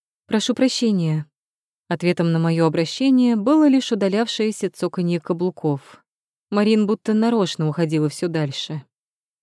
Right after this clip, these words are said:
«Да постой ты, Умино!» Я попыталась её остановить, параллельно надевая свои балетки. Но она шла так быстро, что мне было уже не догнать.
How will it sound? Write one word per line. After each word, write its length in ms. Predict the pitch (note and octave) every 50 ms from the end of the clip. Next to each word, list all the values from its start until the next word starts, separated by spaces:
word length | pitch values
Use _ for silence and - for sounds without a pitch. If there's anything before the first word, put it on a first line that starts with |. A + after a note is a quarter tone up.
| _ _ _
«Да 160 | G3+ G#3+ G#3+
постой 480 | - A#3+ A#3+ - - - C4+ C4 A#3+ -
ты, 160 | - G#3 G3+
Умино!» 600 | G#3 A3 A3+ A#3+ B3+ B3+ A#3 G3+ E3+ D#3 D3+ C#3+ - _ _ _ _ _ _ _ _ _ _ _ _ -
Я 220 | F#3 E3+ G3+ G3
попыталась 640 | - - F3+ - F#3 - G3+ G3+ G3 F#3+ F#3 - -
её 240 | G3 F#3 F3 F#3 F#3
остановить, 720 | F#3 F3+ - - F#3+ F#3+ F#3+ F#3+ G3 G#3 G3+ E3+ - -
параллельно 540 | _ E3+ D#3+ - E3 E3+ F#3 G3+ G#3+ G#3+ G3+
надевая 420 | F#3 F3 E3+ D#3+ E3 E3 E3+ E3+
свои 300 | F3 - - F3+ E3+ E3+
балетки. 640 | E3 F3+ F#3+ F3+ E3+ D#3 D3+ - _ - D3 C#3+ C#3 - _ _ _ _ _ _ _ _ _ _ _
Но 160 | - G3+ G#3+
она 160 | G#3+ G#3+ G#3+ G#3+
шла 220 | - - A3 G#3
так 220 | G3 G#3+ G#3 F#3
быстро, 520 | F#3 F#3+ A#3+ A#3+ - - - F3 D#3+ D#3 D3+
что 220 | - - - F3+
мне 300 | F3 F3+ F#3+ G#3+ B3+ C4+
было 220 | B3+ A3+ B3 A#3+ A#3+
уже 280 | A#3 A3+ F3+ F#3 F3+
не 100 | F#3 F#3+
догнать. 640 | F3+ F#3 F3+ E3 D#3 C#3+ C#3+ C#3+ C#3 - - -